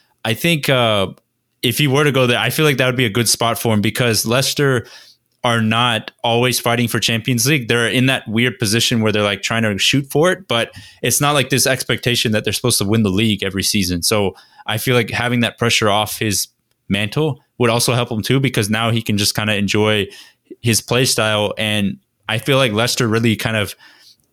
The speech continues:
embody the way Christian Pulisic likes to play. They're very direct, very attacking. They're not very, you know, very defensive minded. And not to say Chelsea are defensive minded, but, um, Brendan Rodgers likes to play an attacking style, and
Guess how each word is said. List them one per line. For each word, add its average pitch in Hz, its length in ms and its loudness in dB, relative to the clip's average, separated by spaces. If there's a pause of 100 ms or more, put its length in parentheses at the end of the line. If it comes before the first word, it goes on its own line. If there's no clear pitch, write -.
(200)
embody 113 460 0
the 113 100 2
way 107 180 0
Christian 104 300 -4
Pulisic 110 340 2
likes 104 200 0
to 101 80 -4
play. 110 180 0
They're 107 120 2
very 104 220 0
direct, 101 480 -2
very 101 180 0
attacking. 101 580 -2
They're 95 140 0
not 101 240 -2
very, 98 220 2
you 95 120 0
know, 92 120 0
very 104 200 0
defensive 101 500 -2
minded. 110 480 -2 (280)
And 110 80 0
not 113 120 -2
to - 60 -4
say 120 140 0
Chelsea 113 380 0
are 110 140 2
defensive 104 440 -2
minded, 101 360 -2
but, 110 280 -2 (380)
um, 95 440 -2 (100)
Brendan 113 300 2
Rodgers 101 300 -2
likes 98 200 -2
to - 60 -12
play 101 160 -2
an 92 80 -2
attacking 95 380 -4
style, 104 360 0
and 87 160 -4